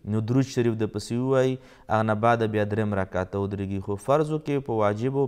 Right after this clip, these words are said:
په سنتو کې عبد و رسولو پورې به وایي، او که اللهم صل د غلطۍ کې شروع کړه، نو سجده سهو کول چې دا بیا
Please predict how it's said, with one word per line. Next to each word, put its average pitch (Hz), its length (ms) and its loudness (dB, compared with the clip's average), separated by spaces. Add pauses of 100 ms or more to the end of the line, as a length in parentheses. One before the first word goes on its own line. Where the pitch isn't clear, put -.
په 113 100 -8
سنتو 135 480 -4
کې 147 160 -2 (480)
عبد 127 160 0
و 117 220 6
رسولو 127 320 0
پورې 107 320 -2
به 104 40 2 (120)
وایي، 131 180 4
او 143 100 2
که 117 120 -2
اللهم 107 380 0 (100)
صل 123 260 -2
د 113 80 -2 (100)
غلطۍ 101 400 -2
کې 113 140 -4
شروع 117 340 2
کړه، 143 160 2 (420)
نو 104 140 0
سجده 104 340 0 (100)
سهو 120 160 4 (100)
کول 101 180 2
چې 101 360 -6
دا 98 40 2
بیا 104 300 2